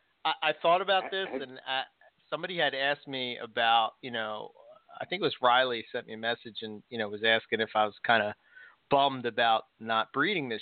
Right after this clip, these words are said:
Speaker 1: year. And in a way, I kinda am. But, and then I thought about it, and I was like, you know, uh,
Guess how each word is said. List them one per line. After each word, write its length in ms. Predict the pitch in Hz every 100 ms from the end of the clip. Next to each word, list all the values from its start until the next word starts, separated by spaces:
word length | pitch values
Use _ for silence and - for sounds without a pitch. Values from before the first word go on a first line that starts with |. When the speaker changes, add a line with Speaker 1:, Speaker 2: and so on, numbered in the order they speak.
| -
Speaker 1:
year. 240 | 107 107
And 100 | 147
in 100 | 208
a 60 | 196
way, 240 | 147 135
I 40 | 127
kinda 340 | 135 123 98
am. 340 | 117 117 113 113 - - - -
But, 140 | 143 139 _ _
and 100 | 135
then 100 | 160
I 80 | 175
thought 280 | - 233 220
about 280 | 143 131 127
it, 60 |
and 100 | 123
I 60 | 123
was 140 | 127 127
like, 260 | 123 123 160
you 60 |
know, 380 | 202 214 208 196 _ _ _ _ -
uh, 400 | 127 120 113